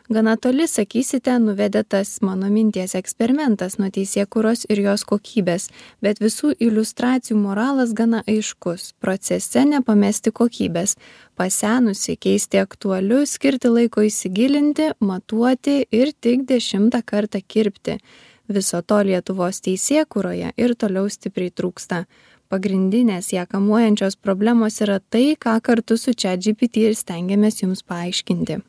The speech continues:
Lietuvos laisvosios rinkos institute analizuodami su biudžetu, mokesčiais, įmonių reguliavimu susijusius teisės aktus stebime, kaip dažnai juose neatsižvelgiama į tikslingumo,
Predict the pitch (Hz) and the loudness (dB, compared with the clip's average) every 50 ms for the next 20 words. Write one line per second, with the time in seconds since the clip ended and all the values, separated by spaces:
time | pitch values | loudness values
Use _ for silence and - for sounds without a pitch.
0 | _ _ _ - - - - - - - 202 214 202 - 208 214 269 302 - - | _ _ _ -20 -20 -20 -20 -8 -2 0 2 2 2 2 2 2 2 2 0 0
1 | 254 233 220 - 226 240 262 254 - 226 208 - 247 254 262 247 220 202 196 196 | 0 0 0 2 2 2 2 2 0 -2 -2 0 0 2 2 2 2 0 -2 -2
2 | - 208 196 202 - - - 196 - - 220 214 - 254 208 190 185 190 190 190 | 0 0 0 0 0 -2 -4 -4 -2 -2 -2 0 0 0 0 0 -2 -2 -2 -4
3 | 196 196 202 220 226 208 185 185 180 180 185 - - - 202 196 214 214 190 - | -4 -2 0 0 0 0 0 -2 -4 -4 -6 -4 -4 -2 -2 0 0 0 2 2
4 | 202 202 - - - 175 165 - - 190 196 190 190 - - 165 160 - - - | 0 0 0 -2 -4 -4 -2 -2 -2 -2 0 -2 -2 -2 -4 -8 -8 -8 -10 -10
5 | - 185 - - - - 208 226 233 226 214 196 190 180 175 170 175 185 185 180 | -10 -10 -12 -8 -4 0 2 4 4 4 4 2 0 -2 -4 -6 -6 -6 -6 -6
6 | 175 170 175 175 160 156 - - - 180 180 - - 220 220 - - 196 - - | -6 -6 -4 -2 -2 -2 -2 -2 -4 -6 -4 0 2 2 2 2 0 -4 -2 2
7 | 202 208 220 226 - 190 185 - - 180 - - - 247 240 - - - 202 208 | 2 4 4 2 2 -2 -2 -2 -4 -6 -6 -4 -4 -4 -2 -4 -4 -6 -4 -2
8 | 240 247 262 269 269 277 285 - - - - - - - _ _ _ - - 208 | 0 2 2 2 2 0 -2 -6 -10 -18 -20 -20 -20 -20 _ _ _ -2 0 2
9 | 233 226 262 311 320 294 - 233 220 233 247 254 233 220 - - 247 247 233 214 | 2 2 2 2 2 2 2 2 2 4 2 2 2 0 0 0 0 2 2 0
10 | 196 - - 254 262 254 247 247 220 214 190 208 202 196 196 190 190 - - 214 | -2 -2 -2 -2 0 0 0 0 0 2 2 2 2 2 2 0 -2 -2 -4 -6
11 | - - - 233 214 214 214 202 190 190 196 214 254 277 | -6 -4 0 2 2 2 2 2 2 2 2 2 2 0